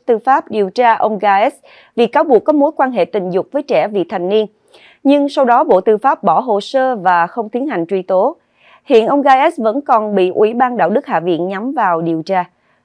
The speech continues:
Tổng thống Trump trong tuyên bố nói rằng người dân Mỹ quan tâm tới việc loại bỏ chuyện vũ khí hóa Bộ Tư pháp và ông tin rằng dân biểu maga này sẽ làm tốt điều này,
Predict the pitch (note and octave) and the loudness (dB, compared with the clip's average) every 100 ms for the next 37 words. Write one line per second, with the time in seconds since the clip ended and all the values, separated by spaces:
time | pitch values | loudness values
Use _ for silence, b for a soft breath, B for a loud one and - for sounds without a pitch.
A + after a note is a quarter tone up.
0 | - A3 B3+ D4 D4 B3+ A3 A3 A3+ G#3 | -4 -2 0 -2 -2 0 0 0 -2 -2
1 | A3 G#3+ G#3 G#3 C#4 A#3+ B3+ G#3+ F3+ b | 0 0 0 0 0 -4 -4 -4 -6 b
2 | b - A#3+ A3 C4+ A#3 F#3+ - C4+ C4 | b -4 0 2 2 2 -2 0 -2 -2
3 | - C4+ C4 D4+ C#4 G#3+ G3 F3 F3 D#3 | -2 -2 -2 -2 -2 -2 0 0 0 -2
4 | G3 - F3+ E3+ F3+ G3 C#4+ D4+ D#4 B3 | -2 -2 -2 0 -2 -2 -4 -4 -4 -4
5 | C#4+ A#3 F3 G3+ F#3+ - D4 - B B | -4 -2 0 -2 -2 -2 -2 -4 B B
6 | B - C4 D4+ F4 F4 D4+ A#3 A3+ C4+ | B 0 2 2 2 0 0 -2 -2 -2
7 | C#4+ A3+ G#3 C#4 B3 A#3 A3+ G#3 F3+ F3+ | 0 0 2 0 -2 -4 -4 -4 -4 -4
8 | B3 G#3+ E3 C4 D4 G3+ F3 E3+ | -4 -4 -2 -2 -2 -4 -2 -4